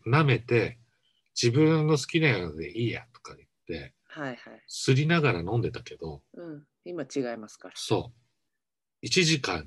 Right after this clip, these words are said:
Speaker 1: に、
Speaker 2: うん。
Speaker 1: まあ、一口、二口だよね。
Speaker 2: うん。ちょっとうる-、
Speaker 1: そうなっちゃう。
Speaker 2: 潤す程度で。
Speaker 1: うん。
Speaker 2: うん。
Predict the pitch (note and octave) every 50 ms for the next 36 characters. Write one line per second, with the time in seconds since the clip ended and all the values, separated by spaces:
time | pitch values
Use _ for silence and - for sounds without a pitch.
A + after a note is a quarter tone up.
0 | C#2+ D2 D#2 D#2 D2 C#2+ _ _ _ _ _ _ _ _ - A#2+ A#2 - _ _
1 | _ _ _ _ _ _ - B2+ _ _ G#2+ F#2+ G2 F#2 E2+ D2+ D2+ - _ _
2 | _ _ _ _ - - - - G#2+ - - - - - - - - - - -
3 | - - E2+ - - - - - - - - - - - _ _ _ - - _
4 | _ _ _ _ _ _ _ C3+ C3 B2+ - _ _ _ - A3+ G#3 - - E3+
5 | E3 D#3+ F3 F#3+ - - G#2 - - F3 E3+ D#3 D#3 G3 G#3+ - - - - -
6 | - - C3+ - - - - F3+ E3+ E3 D#3+ D#3+ D#3+ D3+ C3+ C3 C3+